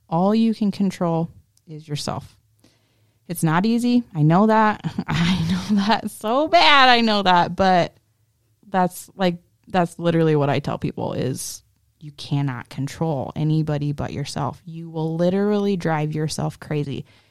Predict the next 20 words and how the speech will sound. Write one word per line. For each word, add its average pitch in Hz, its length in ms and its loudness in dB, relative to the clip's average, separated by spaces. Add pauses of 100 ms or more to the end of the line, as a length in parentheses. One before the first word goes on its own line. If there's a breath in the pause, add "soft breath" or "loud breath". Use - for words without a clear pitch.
(140 soft breath)
Yes, 180 260 0
it 175 80 -2
hurts 165 220 -2
sometimes, 151 480 -4
but - 360 -4
at 165 160 -6
the 160 80 -6
end 175 240 0
of 170 160 0
the 170 120 -2
day, 160 500 -4 (480 soft breath)
it's 175 140 -8
just 156 180 -2
gonna 156 160 0
be 143 120 0
better 139 300 -4
for 131 240 -6
all 139 200 -6
of 170 120 -4
you, 220 360 0